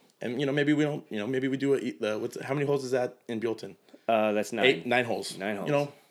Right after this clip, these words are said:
Speaker 1: I will see.
Speaker 2: We'll, we'll put something down on paper, and we'll get that challenge out.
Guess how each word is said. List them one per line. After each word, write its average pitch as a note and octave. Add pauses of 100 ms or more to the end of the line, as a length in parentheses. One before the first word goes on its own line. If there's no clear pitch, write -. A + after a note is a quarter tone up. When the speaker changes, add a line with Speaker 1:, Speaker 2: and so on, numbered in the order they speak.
(220)
Speaker 1:
I A2
will B2+
see. F#2+
Speaker 2:
We'll, A#2+
we'll C#3
put D#3
something D3
down D3
on C#3+
paper, B2+ (100)
and A#2+
we'll A#2
get A#2
that A#2
challenge G#2
out. E2+